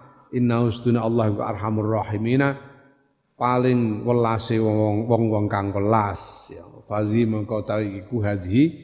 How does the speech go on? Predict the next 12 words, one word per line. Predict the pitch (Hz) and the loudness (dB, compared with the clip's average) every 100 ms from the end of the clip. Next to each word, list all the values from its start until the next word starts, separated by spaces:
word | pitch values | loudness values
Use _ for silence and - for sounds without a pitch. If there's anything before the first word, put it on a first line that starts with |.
| - - - | -20 -20 -6
ikhlas | 110 110 110 104 | -6 -4 -4 -4
sempurnane | 98 101 98 98 95 | -4 -4 -2 -4 -8
keterangan. | - 95 95 85 85 _ _ _ _ _ _ - | -8 -6 -6 -8 -14 _ _ _ _ _ _ -20
Ya. | - _ _ _ _ _ _ _ _ _ 101 101 | -20 _ _ _ _ _ _ _ _ _ -10 -4
Imam | 107 113 107 | 0 0 0
Ghazali | 107 120 123 | 0 2 2
berdoa | 113 101 120 120 127 131 | 0 -4 -2 -2 -2 -4
semoga | 120 113 107 123 123 123 - - - _ _ _ _ _ _ | -6 -8 -4 0 2 0 -4 -16 -20 _ _ _ _ _ _
Allah | 107 113 117 117 98 - - - _ _ _ _ _ _ _ _ _ - | -4 0 4 2 0 -8 -18 -20 _ _ _ _ _ _ _ _ _ -4
memperbaiki | 117 123 - 113 123 123 127 | 0 2 0 0 2 2 0
diri | 123 117 117 | 0 0 0
kita | 113 117 120 107 | -2 -4 -4 -4